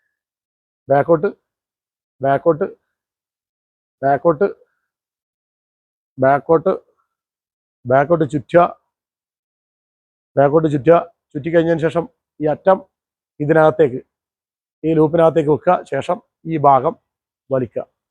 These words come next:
വലിച്ചു കഴിഞ്ഞാൽ നമുക്ക് എറിയാനുള്ള സാധനമായി. ഇതിനെയാണ് ഹെവിങ് ലൈൻ എന്ന് പറയുക. ഇങ്ങനെ കെട്ടിയിരുന്ന ഹെവിങ് ലൈൻ. ഈ എറിയുന്ന രീതിയെ ഹെവിങ് ലൈൻ ത്രോ എന്ന് പറയും. ഓക്കെ,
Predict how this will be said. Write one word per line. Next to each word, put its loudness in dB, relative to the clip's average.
വലിച്ചു 2
കഴിഞ്ഞാൽ 2
നമുക്ക് -4
എറിയാനുള്ള 0
സാധനമായി. -4
ഇതിനെയാണ് 2
ഹെവിങ് 2
ലൈൻ 4
എന്ന് -2
പറയുക. 2
ഇങ്ങനെ -4
കെട്ടിയിരുന്ന -2
ഹെവിങ് -4
ലൈൻ. -4
ഈ 2
എറിയുന്ന 4
രീതിയെ 0
ഹെവിങ് -4
ലൈൻ 0
ത്രോ -2
എന്ന് -6
പറയും. -16
ഓക്കെ, 2